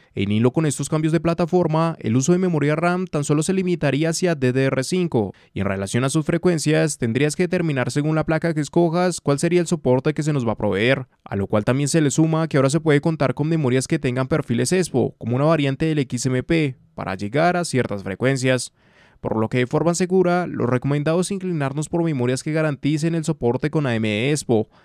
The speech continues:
aunque a pesar de que es lo recomendado, no hay ningún problema si escogemos memorias que anuncien el uso de perfiles X M P y las podemos emplear bajo esta plataforma.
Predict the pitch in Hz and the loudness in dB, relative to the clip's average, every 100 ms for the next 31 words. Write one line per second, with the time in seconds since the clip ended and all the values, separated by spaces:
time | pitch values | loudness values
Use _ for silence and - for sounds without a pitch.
0 | _ _ 123 135 151 147 143 170 170 185 | _ _ -4 -2 0 0 0 0 0 0
1 | 190 180 185 170 190 196 190 185 170 180 | 0 2 2 0 -2 0 0 2 2 2
2 | 175 - 98 110 127 131 147 151 170 175 | -2 -6 -4 -4 -4 0 2 4 2 0
3 | 170 143 120 120 147 151 135 151 175 175 | -2 0 0 0 0 0 2 2 2 2
4 | - 139 135 156 156 143 147 170 165 156 | 0 0 0 0 2 2 2 2 2 0
5 | 127 117 113 123 127 131 139 185 170 139 | 0 0 0 -2 -2 -2 0 2 2 0
6 | _ - - - 120 139 139 160 180 160 | _ -20 -8 -2 0 2 0 2 0 2
7 | 156 175 196 180 165 151 117 - 107 104 | 2 2 2 0 2 2 2 0 -4 -4
8 | 98 117 123 127 | -2 0 2 0